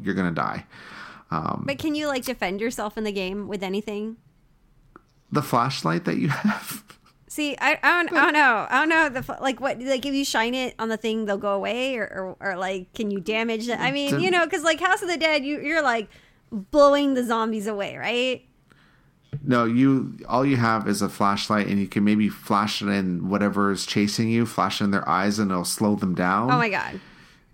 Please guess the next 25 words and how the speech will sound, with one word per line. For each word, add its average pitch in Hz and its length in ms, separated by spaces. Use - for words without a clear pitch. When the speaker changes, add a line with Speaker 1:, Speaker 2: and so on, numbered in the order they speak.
Speaker 1:
It's, 117 420
it's 135 220
intense 156 460
because 110 320
it's 107 280
fully 147 460
immersive. 117 560
So - 100
you 104 180
have 104 260
your 95 80
V 131 180
R 151 140
helmet 147 340
on. 139 320
So 113 260
no 110 160
matter 127 220
where 113 160
you 139 220
look, 127 360
you're 104 140
in 117 160
this 113 140
hospital, 104 640